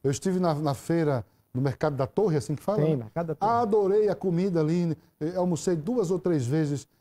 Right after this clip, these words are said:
Speaker 1: eh, num, num resta-, tem vários restaurantezinhos, né? Almocei ali com o povo, o povo me abraçava, tirava foto, uma maravilha. Depois visitei uma outra feira, eh, Ja-, Jatiuca? Eh, uma outra feira que eu estive aqui também.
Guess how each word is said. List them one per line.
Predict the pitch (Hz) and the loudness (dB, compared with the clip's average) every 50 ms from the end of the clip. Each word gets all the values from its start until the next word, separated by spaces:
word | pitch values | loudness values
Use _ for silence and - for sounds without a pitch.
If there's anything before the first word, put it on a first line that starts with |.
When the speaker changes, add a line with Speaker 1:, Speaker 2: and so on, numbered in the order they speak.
| _ _ - | _ _ -10
Speaker 1:
eh, | 135 139 - 156 147 | -10 -6 -4 -2 0
num, | 143 147 143 | 0 2 2
num | 143 143 139 | 0 0 0
resta-, | 123 135 147 - - 139 117 | 0 -2 -2 -2 -2 -2 0
tem | 151 147 | 0 0
vários | 117 170 185 156 | 0 0 0 0
restaurantezinhos, | 160 143 - 147 143 147 123 113 - 190 175 139 | 0 0 0 0 0 0 0 -2 -2 -2 0 -2
né? | 170 180 - _ _ _ _ _ | -4 -6 -8 _ _ _ _ _
Almocei | 185 196 202 185 - - 175 160 | -2 -2 0 -2 -2 0 0 0
ali | 147 147 160 - | 0 0 0 0
com | - 143 | -2 -2
o | 120 | -2
povo, | - - - 165 156 143 117 120 127 | -4 -2 -2 0 0 0 -2 -4 -4
o | 117 - _ _ _ | -6 -8 _ _ _
povo | - 208 180 | -2 0 0
me | 180 165 | 0 0
abraçava, | 143 139 123 107 - 165 151 139 139 | 0 0 -2 -2 0 0 0 0 -2
tirava | - - 147 131 120 | -2 -2 -2 -2 -2
foto, | 110 - - 160 156 143 - - 135 - _ _ _ _ | -4 -2 0 0 0 0 -2 -4 -10 -12 _ _ _ _
uma | - 247 | -2 0
maravilha. | 247 214 175 143 135 135 113 107 98 - _ _ _ _ | 0 2 2 2 0 0 -2 -4 -6 -10 _ _ _ _
Depois | - 165 - 214 214 170 | -6 -4 0 0 0 0
visitei | 170 170 160 - 185 175 | 0 -2 -2 -2 -2 0
uma | 175 170 | 0 0
outra | 170 165 - 156 139 | 0 0 0 -2 -2
feira, | - - 170 156 151 - - _ _ _ _ | -2 -2 0 0 -2 -2 -6 _ _ _ _
eh, | 147 143 143 - 151 139 | -14 -14 -12 -10 -8 -4
Ja-, | 113 156 156 143 139 | -2 -2 -2 -2 -4
Jatiuca? | 120 113 143 - - 151 175 247 240 - 151 110 - _ _ _ _ _ _ _ _ _ _ _ - | -4 -4 -4 -4 -4 -4 -4 -4 -2 -4 -4 -4 -6 _ _ _ _ _ _ _ _ _ _ _ -14
Eh, | 131 135 135 - - 156 165 - | -10 -10 -10 -10 -14 -20 -18 -10
uma | 208 233 254 269 | -4 -2 0 2
outra | 254 226 190 - 180 | 2 0 0 -2 -4
feira | - - 160 151 147 143 | -2 0 0 0 2 0
que | - | -2
eu | 143 | -4
estive | 117 - 143 127 123 | -4 -2 -2 -4 -2
aqui | - 131 | -4 -4
também. | 117 123 117 110 135 151 170 | -4 -4 -2 -2 -2 -4 -4